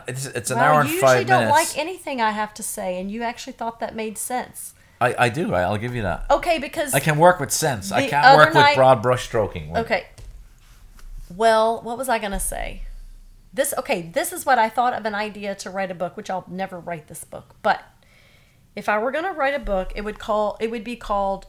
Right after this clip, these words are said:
Speaker 2: Just Be Human.
Speaker 1: Yeah.
Speaker 2: Okay? Like, how can you have a thought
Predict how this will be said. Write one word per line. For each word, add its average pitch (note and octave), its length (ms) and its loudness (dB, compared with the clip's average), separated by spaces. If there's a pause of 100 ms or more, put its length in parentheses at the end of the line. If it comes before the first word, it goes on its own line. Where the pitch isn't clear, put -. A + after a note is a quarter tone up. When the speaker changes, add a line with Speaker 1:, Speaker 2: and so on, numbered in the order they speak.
(100)
Speaker 2:
Just G#3 480 -6
Be G#3+ 240 -10
Human. F#3+ 540 -12 (100)
Speaker 1:
Yeah. G2+ 320 2 (580)
Speaker 2:
Okay? G3+ 560 -6
Like, G3+ 240 -4 (440)
how D#4 440 2
can D#4 240 -8
you D#4+ 140 -10
have C4 280 -4
a C4+ 60 -4
thought G3+ 640 -4